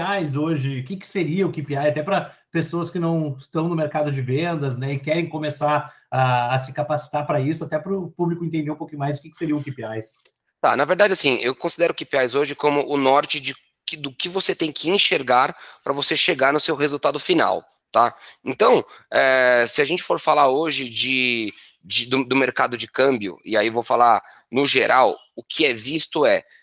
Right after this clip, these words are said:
Speaker 2: receita, volume e spread. São, são, são, é o, é o tripé que um geren-, um gerente comercial enxerga. Então,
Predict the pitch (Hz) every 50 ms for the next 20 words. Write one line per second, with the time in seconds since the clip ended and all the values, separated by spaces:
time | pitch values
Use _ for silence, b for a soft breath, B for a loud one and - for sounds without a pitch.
0 | b b b _ _ _ _ _ _ _ _ _ _ - - 117 113 - - -
1 | - 143 170 - _ 180 180 180 - _ _ _ _ _ _ _ _ 98 127 131
2 | 127 117 110 120 135 147 156 160 - - - 139 147 - - - - 104 98 90
3 | 85 87 - - - - - 127 123 123 113 - - - - - - 139 131 131
4 | - - - - 143 139 147 147 139 135 - - 123 135 143 - _ _ - -
5 | 139 143 - - - 226 - _ - 156 160 175 - B B B B B B B
6 | - - 156 156 151 143 131 143 135 139 143 - 127 139 139 135 127 123 117 135
7 | 135 139 - - 139 135 127 123 - - 139 131 131 139 151 - - 113 95 87
8 | 90 101 107 110 - 196 202